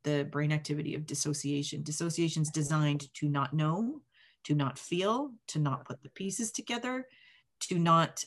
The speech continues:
um, comprehend, to not sense. So it's an anesthetic. It, it's a, it's a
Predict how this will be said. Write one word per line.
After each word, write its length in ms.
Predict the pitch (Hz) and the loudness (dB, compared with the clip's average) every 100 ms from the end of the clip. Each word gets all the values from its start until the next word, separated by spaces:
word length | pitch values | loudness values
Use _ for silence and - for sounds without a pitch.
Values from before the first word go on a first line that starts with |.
| - | 0
um, 480 | 156 147 143 135 - - _ - | 2 4 2 -2 -10 -14 _ -8
comprehend, 880 | - 175 170 165 151 160 180 277 - _ _ _ _ _ _ _ - | 0 2 2 -2 0 -2 0 -2 -6 _ _ _ _ _ _ _ -8
to 160 | - 196 | -2 2
not 380 | 180 170 165 - - | 6 6 4 0 -4
sense. 680 | - - 165 277 - - - _ _ | -2 2 2 2 0 -4 -6 _ _
So 340 | - 190 185 - | 2 4 4 2
it's 200 | 190 202 | 0 0
an 100 | 196 | 0
anesthetic. 840 | 185 185 170 - 170 165 139 123 | 2 2 0 2 0 2 -2 -2
It, 160 | 160 156 | -4 -2
it's 200 | 165 156 | -4 -2
a, 240 | 156 135 | -2 -2
it's 140 | 156 160 | -4 -2
a 140 | 151 | -4